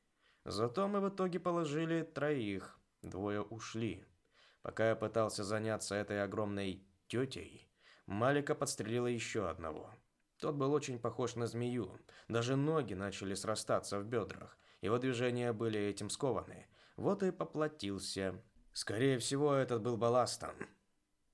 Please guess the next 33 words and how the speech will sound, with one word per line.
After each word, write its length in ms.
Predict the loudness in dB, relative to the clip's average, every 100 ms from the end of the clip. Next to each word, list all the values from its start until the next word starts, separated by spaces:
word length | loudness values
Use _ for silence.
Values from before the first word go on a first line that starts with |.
| -4
«Их 220 | -2 2
надо 260 | 4 6 6
убить!» 500 | 6 4 2 0 -8 _ -2
тут 180 | 0 2
же 100 | 2
воскликнула 560 | 0 0 -2 0 0
красноволосая, 800 | 0 -2 0 0 2 0 0 -2
которая 320 | -2 -2 -2
тут 240 | -2 -2 0
же 120 | 0
рванула 400 | 2 0 0 -2
в 80 | -4
ту 120 | -6
сторону, 460 | 0 2 2 2 0
куда 260 | -2 0
убежали 460 | 0 -2 -2 -2 -2
эти 160 | -4
двое. 420 | -2 -2 -2 -6 -16 _ _ 2
«Стой, 540 | 4 10 12 12 12
дура!» 540 | 6 8 8 8 2 -4 _ _
рыкнул 420 | -4 -2 0 0
я, 320 | 2 2 2 0 -6
схватив 560 | -2 0 0 0 0
ее 160 | 2 2
за 100 | 2
шиворот 400 | -2 -2 -2 -4
со 120 | -4
спины. 480 | -6 -4 -6 -6 -14 _ _ _ _ _ _ _
«Одну 360 | 0 2 2 0
тебя 320 | 0 2 2
там 240 | 2 -2
точно 340 | 0 -2 -2 -6
прикончат, 640 | -6 -4 -4 -4 -6 -10